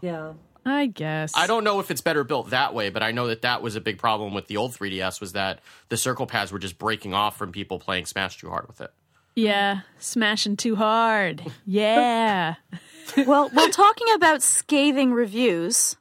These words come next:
Speaker 3: Well, hang on. We have to ta-, we have to, before, before we, before we unleash the hounds, we need to take a break. And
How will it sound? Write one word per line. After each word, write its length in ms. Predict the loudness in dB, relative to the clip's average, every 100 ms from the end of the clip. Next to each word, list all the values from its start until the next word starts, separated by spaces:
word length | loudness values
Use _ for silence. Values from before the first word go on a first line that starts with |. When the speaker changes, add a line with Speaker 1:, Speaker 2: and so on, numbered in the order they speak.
| _ -2
Speaker 3:
Well, 220 | 0 0
hang 200 | 2 4
on. 120 | 4
We 80 | 4
have 140 | 4 4
to 80 | 4
ta-, 40 |
we 80 | 4
have 120 | 0 0
to, 80 |
before, 400 | 0 0 2 2
before 420 | 2 -2 2 2 2
we, 220 | -2 0
before 320 | -2 2 0
we 100 | 2
unleash 320 | 0 0 0
the 100 | 0
hounds, 340 | 2 0 -2 -4
we 80 | -4
need 160 | -4
to 60 | -4
take 140 | -6
a 40 | -2
break. 300 | -2 -2 -4
And 160 | -6